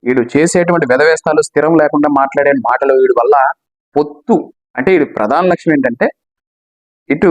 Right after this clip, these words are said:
జనసేన పార్టీకి టీడీపీకి మధ్యలో విరోధం, గ్యాప్ తీసుకురావాలి. పవన్ కళ్యాణ్ని, చంద్రబాబుని కలవనివ్వకూడదు. వాళ్ళిద్దరూ కలిస్తే నా రాజకీయ జీవితం నాశనం అయిపోద్ది అని వీడికి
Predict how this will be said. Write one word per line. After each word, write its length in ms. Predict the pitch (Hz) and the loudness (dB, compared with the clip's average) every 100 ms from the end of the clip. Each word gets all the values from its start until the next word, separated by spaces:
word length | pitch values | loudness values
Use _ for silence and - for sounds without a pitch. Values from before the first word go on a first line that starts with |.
| 165 | 2
జనసేన 400 | 165 143 151 190 | 2 0 0 0
పార్టీకి 520 | 185 156 - 135 127 180 - _ _ _ - | 0 -2 -2 -4 -2 -4 -6 _ _ _ -4
టీడీపీకి 500 | 175 185 180 151 202 285 - - | 0 2 2 0 2 0 -2 -8
మధ్యలో 320 | 139 139 175 220 | -6 0 2 2
విరోధం, 460 | 147 151 180 170 - | 2 4 2 0 -6
గ్యాప్ 280 | 131 147 151 | -4 -4 -2
తీసుకురావాలి. 500 | 156 143 131 120 107 - - | -4 -2 0 0 -2 -6 -2
పవన్ 240 | 147 196 | 0 2
కళ్యాణ్ని, 520 | 185 180 170 165 185 254 - _ _ | 2 2 2 0 -6 -8 -8 _ _
చంద్రబాబుని 560 | - 156 170 160 156 220 | -4 0 0 0 0 -2
కలవనివ్వకూడదు. 640 | 170 165 175 147 123 117 - | 0 0 2 0 -2 -6 -6
వాళ్ళిద్దరూ 400 | 139 151 156 190 | -2 0 0 0
కలిస్తే 340 | 175 165 196 | 0 -2 0
నా 140 | 226 165 | 0 2
రాజకీయ 380 | 156 151 156 165 | 0 -2 0 -2
జీవితం 340 | 156 143 143 214 | 2 0 2 0
నాశనం 280 | 156 143 135 | 0 -2 -4
అయిపోద్ది 340 | 123 117 - - | -2 -6 -6 -6
అని 140 | 160 | -2
వీడికి 240 | 180 165 | 0 0